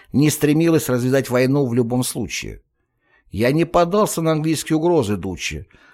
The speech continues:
потому что больше не верю, что мир можно было бы сохранить дольше, чем шесть месяцев или, скажем, год. В этих обстоятельствах я решил, что настоящий момент, несмотря ни на что, самый подходящий, чтобы защищаться.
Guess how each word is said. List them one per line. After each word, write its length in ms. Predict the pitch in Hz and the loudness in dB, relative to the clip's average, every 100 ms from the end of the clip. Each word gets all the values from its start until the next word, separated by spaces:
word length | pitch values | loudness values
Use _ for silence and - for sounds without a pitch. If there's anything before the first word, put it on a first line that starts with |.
| _ - | _ -6
потому 320 | 110 131 160 | -2 0 0
что 160 | - 147 | -2 0
больше 340 | 165 143 160 | 0 0 0
не 160 | 170 175 | 0 2
верю, 260 | 170 104 | 2 2
что 220 | 92 - | -2 -2
мир 240 | 123 147 143 | 0 0 0
можно 300 | 131 120 120 | 0 0 0
было 200 | 123 123 | 0 0
бы 120 | 120 | 0
сохранить 600 | - 127 127 139 143 - | -4 -4 -2 -2 -4 -8
дольше, 440 | 110 139 156 - | -2 2 2 0
чем 340 | 131 - 123 - | -2 -2 -2 -2
шесть 380 | - 147 139 143 | -2 -2 -2 -2
месяцев 540 | 151 127 113 107 - | -4 -4 -4 -6 -4
или, 140 | 120 117 | -4 -4
скажем, 460 | - 127 120 123 | -2 -2 -2 -2
год. 380 | 120 120 80 - _ _ _ _ - - - | -2 -4 -4 -10 _ _ _ _ -20 -20 -4
В 100 | 104 | 0
этих 280 | 156 151 147 | 0 0 -4
обстоятельствах 760 | - 147 175 156 127 - 95 | -2 0 0 0 -4 -4 -4
я 120 | 107 | 0
решил, 400 | 120 127 - 160 | 0 0 0 -2
что 220 | 143 - 95 | -4 -4 -4
настоящий 560 | 104 - 123 117 - | -4 -2 -2 -2 -2
момент, 460 | 120 123 147 151 - - - | 0 2 0 -2 -8 -20 -10
несмотря 500 | - 120 120 120 127 | -4 -2 0 -2 0
ни 100 | 123 | 2
на 140 | 123 120 | 2 0
что, 240 | - 87 | -4 -6
самый 380 | 80 - 123 123 | -4 -2 0 0
подходящий, 640 | - - 123 131 151 - 101 | -2 -4 -2 0 0 -2 -6
чтобы 380 | - 117 117 - | -4 -2 -2 -6
защищаться. 880 | 95 113 117 - 90 - - - | -6 -6 -6 -4 -6 -8 -12 -16